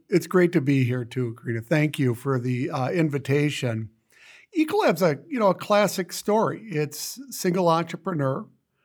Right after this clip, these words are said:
started the business with a single product. He was a traveling salesman,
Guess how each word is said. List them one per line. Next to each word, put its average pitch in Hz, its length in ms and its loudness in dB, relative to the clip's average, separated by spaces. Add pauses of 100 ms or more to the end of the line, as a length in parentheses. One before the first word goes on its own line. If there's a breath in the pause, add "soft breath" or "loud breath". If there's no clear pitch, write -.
(300)
started 170 520 0
the 175 80 0
business 156 480 0
with 147 120 -2
a 139 80 -2
single 170 380 0
product. 131 580 -2
He 160 140 -6
was 156 220 -2
a 151 40 -2
traveling 165 520 0
salesman, 147 720 -2